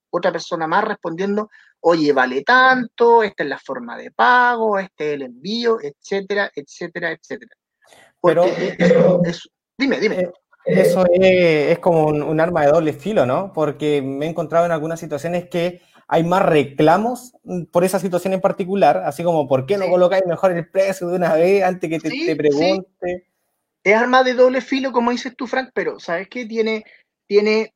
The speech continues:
Speaker 1: tiene mucho de, de beneficio si tú sabes, eh, programar bien esa estrategia. Si tú sabes de alguna manera hacer bien ese, ese tema. Y por eso te digo, en general lo importante acá es poder responder rápido, es poder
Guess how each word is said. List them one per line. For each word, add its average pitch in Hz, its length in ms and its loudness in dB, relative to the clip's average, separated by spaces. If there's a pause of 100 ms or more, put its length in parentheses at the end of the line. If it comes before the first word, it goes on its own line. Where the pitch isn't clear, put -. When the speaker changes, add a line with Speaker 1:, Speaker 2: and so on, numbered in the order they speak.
Speaker 1:
tiene 220 240 2
mucho 254 720 0
de, 175 920 -4
de 160 180 -6
beneficio 247 920 -6
si 196 260 -10
tú 214 240 2
sabes, 226 540 2
eh, 175 280 -4
programar 185 420 -2
bien 208 200 -2
esa 208 160 -8
estrategia. 190 520 -8 (500)
Si 175 140 -10
tú 202 140 -8
sabes 208 320 -6
de 196 60 -4
alguna 190 340 -4
manera 196 500 -4
hacer 180 340 -8
bien 202 260 0
ese, 208 500 -4
ese 190 220 -6
tema. 165 180 -4
Y 208 60 -4
por 180 120 -2
eso 202 180 -4
te 233 100 2
digo, 226 280 -2 (420)
en 165 140 -2
general 180 640 2
lo 208 60 0
importante 190 640 -4
acá 220 380 4
es 180 180 -6
poder 190 240 2
responder 175 460 -4
rápido, 151 500 -2
es 170 100 -8
poder 170 400 -2